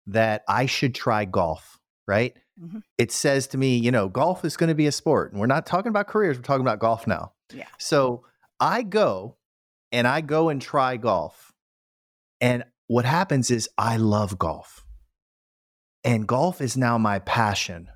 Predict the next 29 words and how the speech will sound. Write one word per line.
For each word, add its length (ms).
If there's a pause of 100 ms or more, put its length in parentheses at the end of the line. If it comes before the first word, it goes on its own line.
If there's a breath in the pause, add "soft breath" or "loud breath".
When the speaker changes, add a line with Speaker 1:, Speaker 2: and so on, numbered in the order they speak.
(440)
Speaker 1:
And 160
golf 340
is 140
now 160
something 400
that 140
I 100
wanna 240
do 180
all 240
the 100
time. 500 (680 soft breath)
And 100
so 80
now 320
I've 200
found 480
my 220
passion, 680
but 260
then 320
what 120
I 160
need 280
to 60
do 280
to 80
get 420
better 480